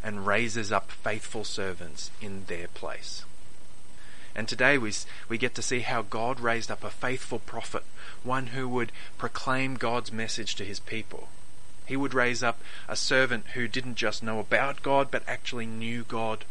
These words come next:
personally. He, he would raise up a, a servant who would share God's message faithfully, even when it was bad news.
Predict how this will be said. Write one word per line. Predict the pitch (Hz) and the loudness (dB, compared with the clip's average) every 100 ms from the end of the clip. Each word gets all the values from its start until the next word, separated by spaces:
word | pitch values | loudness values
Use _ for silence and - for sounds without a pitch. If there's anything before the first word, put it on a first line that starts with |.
| - - - | -2 -2 -2
personally. | - 110 - 87 87 78 - - - - - - - - - - - - - - | -2 0 -2 -2 -2 -2 -2 -2 -2 -2 -2 -2 -2 -2 -2 -2 -2 -2 -2 0
He, | 143 123 - - - | 0 0 -2 -2 -2
he | 147 | 0
would | 127 113 | 0 0
raise | 117 117 120 117 | 2 2 2 2
up | 113 - - - | 0 0 -2 -2
a, | - 117 - | 0 0 0
a | |
servant | 120 - 131 131 131 110 | 0 2 4 4 2 0
who | 123 | -2
would | 117 113 - | -2 -2 0
share | - 135 123 | 0 0 0
God's | 123 120 120 - - - - | 0 0 0 -2 -2 -2 -2
message | 139 127 139 - - | -2 0 0 -2 -2
faithfully, | - 143 147 - 123 110 131 | 0 0 0 0 0 0 0
even | 143 139 131 | 0 0 0
when | 127 127 | 0 -2
it | 127 | -2
was | 123 107 - - - | -2 -2 -2 -2 -2
bad | - 113 113 | 0 0 0
news. | 113 143 - - - | -2 -2 -2 -2 -2